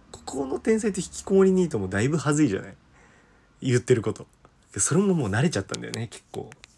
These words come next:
そう、でも最初それを嫌がってて。で、リナッチョが「オープニング入れようよ」みたいな、割と言ってて。で、曲、リナッチョがもう仕事できる女だから、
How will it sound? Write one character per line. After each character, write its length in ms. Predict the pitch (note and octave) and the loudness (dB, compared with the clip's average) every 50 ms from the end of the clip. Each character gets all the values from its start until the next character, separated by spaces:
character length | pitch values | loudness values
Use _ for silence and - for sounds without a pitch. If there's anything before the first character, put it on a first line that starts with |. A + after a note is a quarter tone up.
| - _ _ _ _ _ _ _ _ _ _ _ - | -20 _ _ _ _ _ _ _ _ _ _ _ -8
そ 80 | - G#2 | -6 -4
う、 40 | G2+ | -4
で 80 | A2+ A2+ | -2 -4
も 60 | G2+ | -4
最 180 | - B2 C3 B2+ | -2 0 0 0
初 100 | C#3 B2+ | 0 0
そ 140 | - C3 | 2 4
れ 80 | B2 B2+ | 4 4
を 40 | A#2+ | 4
嫌 200 | A2 A2 A#2 A#2 | 4 2 2 0
が 80 | A#2+ | 0
っ 40 | A#2 | -2
て 140 | - - - | -4 -10 -18
て。 240 | - - A#2 - A2+ | -14 -12 -12 -10 -4
で、 140 | A#2+ B2 A#2+ | -4 -2 0
リ 100 | B2+ F3+ | 0 -2
ナ 80 | B3+ | -2
ッ 40 | B3 | -4
チ 160 | - - - | -6 -6 -4
ョ 40 | G3 | -2
が 80 | E3+ A#2+ | 0 0
「オ 100 | B2 B2+ | 0 0
ー 20 | C3 | 0
プ 140 | - E3 D#3+ | -2 -4 -2
ニ 100 | D#3 D3+ | -2 -2
ン 80 | D3 | 0
グ 60 | C#3+ | 0
入 100 | C#3+ C3+ | 0 0
れ 60 | C3 C3+ | 2 2
よ 160 | C3 B2+ A2+ | 2 2 2
う 40 | G2 | 0
よ」 120 | G2+ G2 | 0 -2
み 80 | G2 F#2+ | -4 -4
た 80 | - - | -6 -8
い 80 | - | -8
な、 140 | - - - _ _ _ _ _ _ _ _ _ _ _ | -10 -16 -20 _ _ _ _ _ _ _ _ _ _ _
割 200 | - A2+ G2+ F#2 | -4 -4 -4 -4
と 100 | - G#2 | -4 -4
言 100 | G2+ G#2 | -4 -4
っ 20 | G2 | -4
て 220 | - - A2 G2+ | -6 -8 -10 -8
て。 160 | - G2+ F#2+ | -6 -6 -4
で、 360 | G2+ D3 G3+ G3 - - - _ | 0 2 2 2 0 -6 -14 _
曲、 500 | - C3+ B2+ - - C3 B2+ A#2+ B2 - - - | -4 -4 -4 -2 0 0 0 0 0 -6 -6 -4
リ 60 | B2 | -4
ナ 80 | A#2+ A2 | -4 -4
ッ 20 | |
チ 120 | - - | -4 -4
ョ 20 | G#2 | -4
が 80 | G2+ | -4
も 260 | G2+ G2 G2 F#2+ - - _ | -2 -4 -4 -6 -8 -10 _
う 20 | _ _ - _ _ | _ _ -20 _ _
仕 160 | - - A#2+ | -8 -4 -2
事 180 | A#2 A#2+ - B2 | -2 0 2 0
で 120 | A2 G#2+ | 0 0
き 120 | G2+ - G#2+ | -4 -4 -4
る 80 | G2 | -4
女 160 | G2+ G#2 G#2 | -2 -4 -4
だ 120 | G2+ G2 - | -4 -4 -6
か 80 | - | -6
ら、 240 | G2 G2+ G2+ G#2 C3 | -10 -10 -12 -16 -18